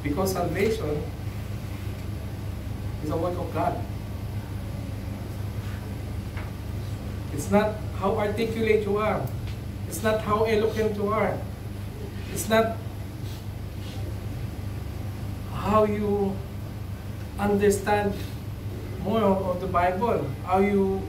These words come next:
you memorize the scriptures. Salvation is a work of God. We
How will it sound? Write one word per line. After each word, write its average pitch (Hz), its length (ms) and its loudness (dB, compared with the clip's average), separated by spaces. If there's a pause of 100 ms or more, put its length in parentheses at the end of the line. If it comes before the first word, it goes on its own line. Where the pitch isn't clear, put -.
(240)
you 202 80 4
memorize 202 640 6 (1080)
the 156 80 -2
scriptures. 220 840 4 (2750)
Salvation 160 920 2 (240)
is 196 340 0 (880)
a - 60 -2
work 160 280 -2
of - 280 -4
God. - 260 -2 (2250)
We 160 460 4